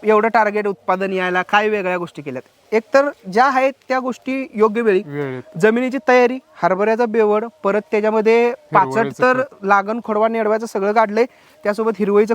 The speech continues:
Speaker 1: खत,
Speaker 2: हो.
Speaker 1: अ, ह्याच्यामध्ये घातलंय, शेणखत.
Speaker 2: शेणखत घातलंय दहा ट्रॉली.
Speaker 1: शेणखत दहा, दहा ट्रेलर ह्या शेतामध्ये घातले. एवढं सगळं करून हे ऊसाचं उत्पादन तुम्हाला आलेलं दिसते. ह्याच्या मागं मित्रांनो, तो हे एक दिवसाचा तुम्हाला ह्यो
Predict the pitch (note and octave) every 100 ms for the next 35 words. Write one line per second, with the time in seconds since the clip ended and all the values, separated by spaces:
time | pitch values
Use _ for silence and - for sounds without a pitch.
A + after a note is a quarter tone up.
0 | - B3 G3 _ - B2 F#3 F3+ E3+ E3
1 | F3+ G3+ G#3 G#3 G3 G3 G3 A3 G3 A3+
2 | A3+ - _ - D3 - C#3 D3+ D3 C3+
3 | B2+ A#2 A#2+ A#2+ - G#3+ G3+ - G#3+ G3
4 | G#3 F3+ F#3 F#3 F#3 F#3+ F#3+ F3+ F3+ F3
5 | E3+ E3+ E3+ F#3+ - F3+ F3 D#3 F#3 -
6 | - - A3 A#3 C#4+ - B3 A3+ B3+ B3
7 | B3+ A#3+ A3+ A#3+ G#3 G3+ A3 - - F3+
8 | F#3 G#3 F3 E3 D#3 D#3 - C#3+ D#3+ G3+
9 | G3+ G3 G3+ F#3+ G3+ G3+ G#3+ G3 - G#3
10 | G#3 G3 E3+ G3 G3 F#3+ G3 G3+ G3